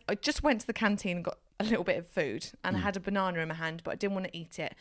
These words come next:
Speaker 1: So I just had this <laughs> banana in my hand, just walking around. You know, as you do, everybody does it. And if you don't, you're lying.
Speaker 2: <laughs>
Speaker 1: Ring, ring. Oh, just on my banana phone. <laughs> You know,
Speaker 2: Yeah,
Speaker 1: banana
Speaker 2: you were
Speaker 1: to the ear.
Speaker 2: pretending your banana was a phone.
Speaker 1: Yep, that,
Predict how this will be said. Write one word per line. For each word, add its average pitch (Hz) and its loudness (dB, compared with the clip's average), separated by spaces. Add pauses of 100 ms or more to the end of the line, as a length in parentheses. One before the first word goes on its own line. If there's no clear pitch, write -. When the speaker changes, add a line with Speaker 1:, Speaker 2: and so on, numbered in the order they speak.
(220)
Speaker 1:
So - 0
I 185 4
just 226 2
had 190 -2
this - -6
<laughs> - -8
banana 247 2
in 185 4
my 170 0
hand, 165 -2
just - -8
walking 226 -2
around. 180 0 (380)
You 254 0
know, 175 4 (320)
as 254 0
you 196 -2
do, 190 2 (240)
everybody 214 2
does 175 2
it. 185 4 (140)
And 180 -6
if 170 -10
you 190 -2
don't, 220 10 (120)
you're 196 8
lying. 175 8 (360)
Speaker 2:
<laughs> - -16
Speaker 1:
Ring, 220 4
ring. 226 4
Oh, 226 4
just 233 -4
on 233 4
my 240 2
banana 226 4
phone. 240 6
<laughs> - 0 (460)
You 339 6
know, 226 6 (440)
Speaker 2:
Yeah, 123 10
Speaker 1:
banana 226 8
Speaker 2:
you 156 8
were 139 10
Speaker 1:
to 120 6
the 147 10
ear. - 8
Speaker 2:
pretending 127 12
your 123 8
banana 110 10
was 107 6
a 113 2
phone. 90 8
Speaker 1:
Yep, 208 4
that, 208 4